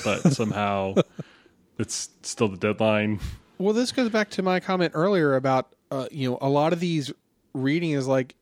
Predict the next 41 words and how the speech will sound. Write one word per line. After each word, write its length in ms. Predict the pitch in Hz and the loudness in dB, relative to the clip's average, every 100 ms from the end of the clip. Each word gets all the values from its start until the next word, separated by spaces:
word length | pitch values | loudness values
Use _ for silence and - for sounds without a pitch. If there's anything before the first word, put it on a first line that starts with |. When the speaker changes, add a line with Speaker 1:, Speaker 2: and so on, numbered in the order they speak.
| _ | _
Speaker 3:
you 160 | - 131 | -8 -4
know, 40 | |
the 80 | 127 | -2
mindset 540 | 135 143 160 160 143 123 | 0 0 0 0 0 -2
is 80 | |
definitely 640 | - 131 - 139 127 120 120 | 0 -2 0 -2 -2 -2 -4
in 120 | 123 | -4
a 80 | 117 | -4
waterfall 760 | 110 113 120 127 - 123 113 113 | -2 2 2 2 2 2 2 0
kind 260 | - 117 | -2 -2
of, 120 | 113 - _ _ _ _ - - | 0 -4 _ _ _ _ -20 -2
you 140 | 120 | 4
know, 60 | 117 | 4
Speaker 2:
Yeah. 40 | |
Speaker 3:
project 320 | 110 135 123 117 | 4 2 2 0
management. 520 | 123 127 123 107 - - - - | 0 0 -2 -4 -4 -20 -18 -8
Because 340 | - 190 180 160 | -4 0 -2 0
there 100 | 175 | -2
was 100 | 170 | 0
another 200 | 175 185 | 0 0
statement 300 | - 160 160 | -2 -2 -2
in 60 | 147 | -2
here 140 | 151 | 0
where 100 | 139 | 2
he 60 | 135 | 0
says, 220 | 151 127 | 0 -2
"The 100 | 131 | -2
project 500 | - - 156 160 - | -6 -2 0 0 -6
plan 520 | - 156 135 113 113 - - - - - | -2 2 2 2 -2 -8 -20 -20 -8 -2
exists 420 | 131 127 151 - - | 0 2 2 2 -2
to 80 | |
help 200 | 120 143 | 2 2
make 220 | 139 131 - | 2 -2 -2
decisions, 720 | - - 143 117 101 101 - - | -2 0 0 0 -6 -8 -10 -2
not 200 | 135 135 | -2 -2
to 60 | |
show 260 | 127 - 123 | -2 0 0
how 200 | 113 110 | 2 0
organized 560 | 113 120 117 98 - - | 0 -2 -2 -8 -8 -10
you 80 | - | -10
are." 220 | - - | -10 -14